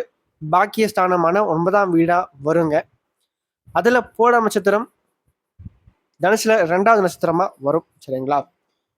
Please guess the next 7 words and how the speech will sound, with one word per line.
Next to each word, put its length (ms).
இதனுடைய 300
அதிபதி 340
யாருன்னு 300
பார்க்கும்போது 400
சுக்கிரன் 340
தான். 120
சுக்கிரனுடைய 420